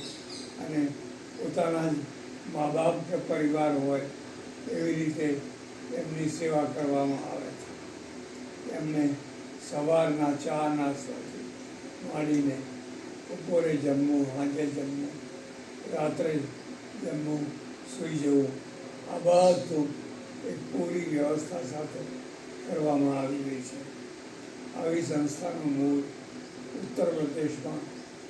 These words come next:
આવેલા એક સજ્જને શરૂ કરેલું છે. આખા ભારતમાં આવી અસંખ્ય સંસ્થાઓ ઊભી કરી છે અને સેંકડો નહીં,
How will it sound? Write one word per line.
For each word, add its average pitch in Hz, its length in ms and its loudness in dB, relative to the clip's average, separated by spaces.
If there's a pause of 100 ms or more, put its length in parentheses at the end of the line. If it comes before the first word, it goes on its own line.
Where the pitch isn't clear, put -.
(200)
આવેલા 151 360 4
એક 143 200 2
સજ્જને 147 540 0 (640)
શરૂ 151 300 0
કરેલું 131 460 -2
છે. 143 160 -4 (840)
આખા 165 240 0
ભારતમાં 147 600 4
આવી 143 280 4 (640)
અસંખ્ય 160 480 0
સંસ્થાઓ - 580 -2 (680)
ઊભી 170 240 -4
કરી 160 400 0
છે 143 160 -4 (680)
અને 170 180 -4 (580)
સેંકડો 160 500 2
નહીં, 147 340 6